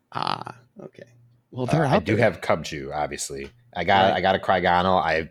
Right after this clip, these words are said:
Speaker 2: I put up a Glacial Lure at work sometime last week and
Speaker 1: Hmm.
Speaker 2: had, like, three or four spawn. It was pretty lucky.
Speaker 1: Did you get any shinies this week? Any event shinies?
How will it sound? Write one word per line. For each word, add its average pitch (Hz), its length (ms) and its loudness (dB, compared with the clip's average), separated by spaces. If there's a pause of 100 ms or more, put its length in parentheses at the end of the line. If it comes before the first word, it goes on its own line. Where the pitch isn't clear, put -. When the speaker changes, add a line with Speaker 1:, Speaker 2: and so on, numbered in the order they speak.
Speaker 2:
I 95 100 -2
put - 220 -2
up 90 160 2
a 82 80 -2
Glacial 85 400 -2
Lure 87 240 2
at 82 120 0
work 82 600 -4
sometime 87 640 -4
last 90 320 -2
week 113 380 -2 (260)
and 127 160 -2
Speaker 1:
Hmm. 120 60 -4
Speaker 2:
had, 82 240 -2
like, 78 180 -4
three 95 280 0
or 90 80 4
four 82 280 -4
spawn. 87 400 -2
It 90 80 -4
was - 200 -12
pretty 73 260 -14
lucky. 113 400 -2 (580)
Speaker 1:
Did 143 160 -2
you 196 80 0
get 311 80 -4
any 320 80 -2
shinies 160 420 -2
this - 160 -6
week? 269 240 -4
Any 165 200 2
event 120 320 -2
shinies? 147 500 -4